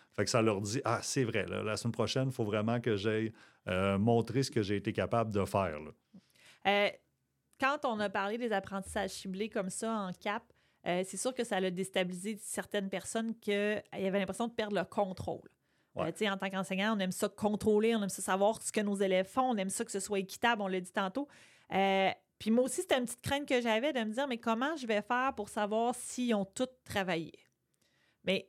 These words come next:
Speaker 2: quand on le vit, on les voit travailler, les élèves, on
Speaker 1: Mhm.
Speaker 2: les voit engagés. Puis, c'est, on dirait qu'ils n'ont même pas le goût d'aller ailleurs.
Speaker 1: Non,
Speaker 2: J'en
Speaker 1: c'est
Speaker 2: ai,
Speaker 1: ça.
Speaker 2: je vais aider, je vais les accompagner dans leur choix d'activité,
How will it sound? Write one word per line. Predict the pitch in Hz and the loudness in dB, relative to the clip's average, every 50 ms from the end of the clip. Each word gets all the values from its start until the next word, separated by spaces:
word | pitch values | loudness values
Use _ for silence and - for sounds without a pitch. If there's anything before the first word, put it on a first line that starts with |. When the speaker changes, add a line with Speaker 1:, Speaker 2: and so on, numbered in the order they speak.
| _ _ _ | _ _ _
Speaker 2:
quand | - 294 359 359 | 0 0 0 2
on | - 277 240 220 | 2 2 4 2
le | 208 | 2
vit, | 202 196 196 214 233 262 294 - _ _ _ _ - | 0 -2 -2 -2 -2 -2 -2 -4 _ _ _ _ 0
on | 202 196 | 2 2
les | 196 196 202 202 | 4 4 2 2
voit | 190 185 190 220 233 240 | 0 -2 -2 0 0 0
travailler, | 240 - - - 196 185 175 180 190 208 | 0 -2 -4 -4 -2 -2 0 0 -2 -2
les | 202 190 185 175 | -2 -2 -2 -2
élèves, | 185 196 208 214 202 | 0 0 0 0 2
on | 185 | 2
Speaker 1:
Mhm. | 180 185 | 2 2
Speaker 2:
les | 185 185 | 2 0
voit | 175 190 208 233 269 - - _ | 0 0 0 0 0 -2 -4 _
engagés. | - 254 277 277 226 214 190 180 185 185 202 226 240 - - - - _ _ _ | -4 -2 -2 0 0 0 0 0 -2 -2 -4 -6 -6 -8 -14 -20 -20 _ _ _
Puis, | _ - - 254 269 285 - - _ _ _ _ _ _ _ _ _ _ _ _ _ _ _ _ _ | _ -6 -2 -2 -2 -2 -4 -8 _ _ _ _ _ _ _ _ _ _ _ _ _ _ _ _ _
c'est, | - - - - - - 247 240 240 226 - - _ _ _ _ _ _ _ _ _ _ _ _ _ _ _ | -10 -8 -6 -6 -4 -2 -2 -2 -2 -4 -6 -12 _ _ _ _ _ _ _ _ _ _ _ _ _ _ _
on | 233 233 | 0 2
dirait | 233 233 294 415 | 2 2 0 0
qu'ils | 427 - 226 | 2 2 2
n'ont | 226 | 2
même | 240 349 440 - - | 0 -4 -6 0 2
pas | - 247 | 2 2
le | 233 | 2
goût | 208 226 302 | 2 0 0
d'aller | 262 233 190 190 202 202 | 2 2 2 2 0 0
ailleurs. | 185 175 175 185 208 220 - - 185 - _ _ _ _ - | 0 -2 -2 -4 -4 -6 -8 -12 -14 -18 _ _ _ _ -4
Speaker 1:
Non, | 107 113 143 185 220 - - - | 0 0 2 2 0 -4 -6 -4
Speaker 2:
J'en | - 190 208 214 | -2 0 2 2
Speaker 1:
c'est | 226 240 | 2 2
Speaker 2:
ai, | |
Speaker 1:
ça. | - 226 - 143 151 - _ _ _ - | 2 2 0 -2 -2 -4 _ _ _ -8
Speaker 2:
je | 208 208 | -4 0
vais | 214 233 240 - - - - | 2 2 2 0 0 0 0
aider, | 269 285 294 233 302 370 392 | 2 2 2 2 0 0 2
je | 330 269 | 2 0
vais | 226 | 0
les | 220 233 226 | 0 0 0
accompagner | 277 320 403 - 440 415 381 285 262 320 | 0 -2 -2 -6 -6 -4 -4 -4 -4 -4
dans | 339 302 247 202 | -2 -2 0 0
leur | 190 208 | -2 -4
choix | - - - 240 294 339 | -6 -8 -4 -2 -2 -2
d'activité, | 311 240 226 - - - 208 196 185 - 247 269 330 370 | -2 -4 -6 -8 -10 -10 -8 -8 -6 -4 -4 -4 -4 -4